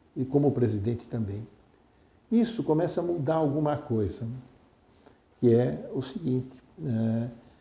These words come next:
Nós começamos, a, a ditadura começa a recuar. E, então, o primeiro recuo da ditadura bem nítido,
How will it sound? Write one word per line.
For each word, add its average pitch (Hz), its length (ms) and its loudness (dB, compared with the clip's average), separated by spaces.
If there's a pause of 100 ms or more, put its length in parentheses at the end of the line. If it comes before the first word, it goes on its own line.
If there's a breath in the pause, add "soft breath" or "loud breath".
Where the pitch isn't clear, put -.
(280 loud breath)
Nós 127 380 2
começamos, 147 640 -4
a, - 880 -6
a - 20 -8
ditadura 196 540 -4
começa 113 400 -2
a - 20 0
recuar. 107 400 -8 (1200 soft breath)
E, 226 320 0 (300)
então, 190 260 0
o 190 40 -4
primeiro 156 420 4
recuo 127 400 4
da 117 100 4
ditadura 113 480 0
bem 117 460 2
nítido, 117 560 -2